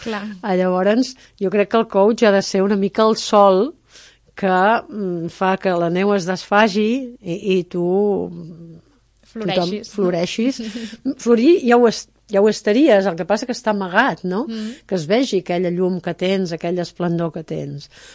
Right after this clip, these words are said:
Speaker 2: Perquè, eh, és el que dic, el coach no hi posa, el coach treu.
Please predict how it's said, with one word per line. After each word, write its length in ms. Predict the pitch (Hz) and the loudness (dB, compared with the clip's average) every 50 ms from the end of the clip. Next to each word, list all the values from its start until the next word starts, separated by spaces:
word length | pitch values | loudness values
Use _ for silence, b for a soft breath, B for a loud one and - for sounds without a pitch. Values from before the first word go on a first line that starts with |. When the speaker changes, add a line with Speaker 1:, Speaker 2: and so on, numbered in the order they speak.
| B B | B B
Speaker 2:
Perquè, 360 | - 170 160 - 180 180 160 - b b b b b b b _ _ - - - | -10 -8 -6 -4 -4 -4 -4 -6 b b b b b b b _ _ -18 -16 -12
eh, 280 | 175 175 175 - - | -12 -12 -12 -12 -12
és 100 | - 151 | -12 -10
el 60 | 175 170 | -10 -6
que 120 | - 180 | -4 -2
dic, 220 | 180 214 233 220 - | 0 0 0 0 -2
el 120 | 165 165 | -4 -2
coach 260 | - 190 208 220 - - - | -2 -2 -2 -2 -4 -8 -8
no 240 | 208 175 196 208 | -4 -2 0 0
hi 80 | 208 202 | 0 0
posa, 520 | 165 - 190 180 170 165 151 151 160 - _ - | -2 -2 -2 0 0 -2 -4 -8 -12 -12 _ -10
el 140 | 180 170 | -12 -10
coach 320 | - - 190 220 208 - - 392 - _ _ | -6 -6 -6 -6 -6 -10 -14 -20 -20 _ _
treu. 400 | - 202 185 165 151 151 151 147 | -6 -2 -2 -2 -2 -2 -6 -8